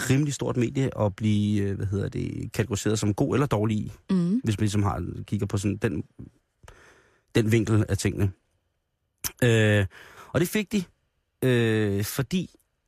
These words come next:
Speaker 1: at der bliver forskelsbehandlet på restauranten.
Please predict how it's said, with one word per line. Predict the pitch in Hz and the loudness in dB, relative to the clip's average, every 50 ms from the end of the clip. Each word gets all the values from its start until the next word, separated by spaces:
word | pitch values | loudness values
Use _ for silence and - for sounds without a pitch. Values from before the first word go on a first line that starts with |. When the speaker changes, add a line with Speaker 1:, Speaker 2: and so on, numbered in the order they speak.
| _ _ - | _ _ -2
Speaker 1:
at | 131 139 - - - - _ _ _ _ _ _ _ _ _ _ _ _ _ _ _ _ _ _ _ _ _ _ _ _ _ _ _ _ _ _ _ _ - | -2 -2 -2 -6 -14 -20 _ _ _ _ _ _ _ _ _ _ _ _ _ _ _ _ _ _ _ _ _ _ _ _ _ _ _ _ _ _ _ _ -2
der | 113 | 0
bliver | 101 117 110 | 0 0 0
forskelsbehandlet | - 107 110 - 135 127 - 113 107 101 101 104 101 - _ | 0 0 0 0 -2 -2 0 0 0 0 -2 -4 -6 -8 _
på | - 110 | -4 -2
restauranten. | 110 101 - 95 - - - 104 | -2 0 -2 -4 -6 -6 -6 -8